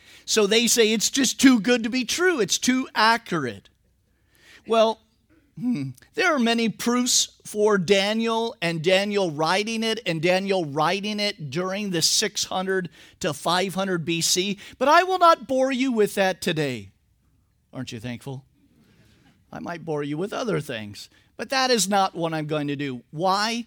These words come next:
Because the only one that we care about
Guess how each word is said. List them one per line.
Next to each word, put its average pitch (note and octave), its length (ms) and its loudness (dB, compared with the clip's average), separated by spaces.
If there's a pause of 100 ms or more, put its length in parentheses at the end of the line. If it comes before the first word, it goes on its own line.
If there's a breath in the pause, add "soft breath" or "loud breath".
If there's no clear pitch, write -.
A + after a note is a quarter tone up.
(360 soft breath)
Because G#3+ 520 0
the A3+ 280 -2
only E4 500 4
one B3 440 4
that G3+ 180 4
we A3 240 0
care B3+ 400 0
about A3+ 480 2